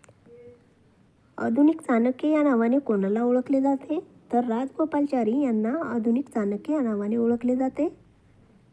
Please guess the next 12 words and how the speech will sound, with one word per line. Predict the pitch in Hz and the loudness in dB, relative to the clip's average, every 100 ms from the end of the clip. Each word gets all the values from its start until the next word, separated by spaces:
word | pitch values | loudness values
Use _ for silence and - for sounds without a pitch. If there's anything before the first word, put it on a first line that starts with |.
| - - - - - - - - - - | -20 -20 -20 -20 -20 -20 -16 -12 -6 -2
अठराशे | 247 302 330 330 | 0 2 2 0
सत्तावन्न | 277 262 285 277 269 - - _ - | -2 -2 0 2 2 -2 -10 _ -4
पूर्वी | 254 262 269 | 0 2 2
कोणत्या | 320 254 226 269 | 0 0 0 0
आदिवासी | 269 269 277 285 277 311 247 | -2 0 0 0 -2 -2 0
जमातीने | 220 226 233 240 254 | 0 0 0 0 0
बिहार | 330 233 214 233 262 - - - - | 0 -2 -2 -2 -4 -6 -20 -20 -10
राज्यात | 226 214 247 277 | -4 -2 -2 -2
उठाव | 226 226 | -2 -2
केला? | 214 214 220 320 - _ - | -2 -2 -4 -6 -12 _ -6
तर | 233 - - - - | -6 -6 -12 -14 -4
संताळ | 226 220 302 285 | -2 0 0 0